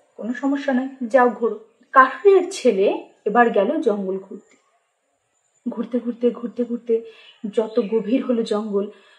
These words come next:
তত তার আনন্দ বেড়ে উঠল জঙ্গল আবিষ্কারের।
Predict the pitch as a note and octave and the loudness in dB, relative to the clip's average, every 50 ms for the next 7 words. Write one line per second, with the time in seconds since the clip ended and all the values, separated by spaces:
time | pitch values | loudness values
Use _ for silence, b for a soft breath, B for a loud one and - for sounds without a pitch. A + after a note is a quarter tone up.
0 | b b b - B3 B3 B3 - D4 D4 D4 C#4 C4+ - - - G#3 G#3 G#3+ A#3 | b b b -8 -6 -6 -4 -4 -6 -6 -4 -4 -6 -4 -4 -4 -4 -2 -2 -2
1 | A3 A3+ A3+ G#3+ G#3 - - _ _ _ - G#3 F3+ - A3+ A3 G#3 G#3+ G#3 G#3 | -2 -2 -4 -6 -6 -8 -14 _ _ _ -16 -14 -2 4 4 4 4 4 0 0
2 | G#3 - - G3+ G3+ G3+ b b b b - G3+ F3+ G#3+ A#3 A3 A3 A3+ A#3+ B3 | -6 -6 -6 -8 -8 -8 b b b b -8 -6 -2 0 0 0 2 2 2 2
3 | A#3 - - - F#3+ F#3+ G#3 G#3 - - - G3+ F#3+ G3 F#3+ | 2 0 -2 -2 -2 -2 -2 -6 -8 -8 -8 -8 -8 -8 -12